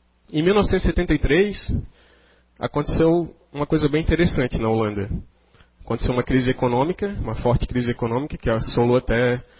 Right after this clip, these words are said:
a Europa em geral, e depois veio a crise do petróleo, no mesmo ano. Então, com a crise do petróleo, que foi a nível mundial, algumas coisas tiveram que ser repensadas, né? Alguns conceitos.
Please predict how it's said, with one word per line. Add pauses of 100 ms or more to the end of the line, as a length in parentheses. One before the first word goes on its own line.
(440)
a
Europa
em
geral, (460)
e
depois
veio
a
crise
do
petróleo, (100)
no
mesmo
ano. (380)
Então,
com
a
crise
do
petróleo,
que
foi
a
nível
mundial, (580)
algumas (120)
coisas
tiveram
que
ser
repensadas,
né?
Alguns
conceitos.